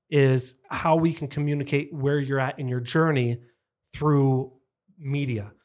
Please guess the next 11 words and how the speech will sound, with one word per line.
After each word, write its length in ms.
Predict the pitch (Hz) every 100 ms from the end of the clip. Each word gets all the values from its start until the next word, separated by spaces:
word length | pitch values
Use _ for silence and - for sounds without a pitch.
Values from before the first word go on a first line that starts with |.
| _ _
through 200 | 156 143
videos, 440 | 147 139 135 131
through 180 | - 147
photos, 500 | - 139 135 131 - _ _ _
without 400 | - 156 170 185
saying, 340 | - 160 143 143 -
c-, 80 | -
'cause 220 | - 175
you, 200 | 170 180 -
I 80 | 147
mean, 200 | 151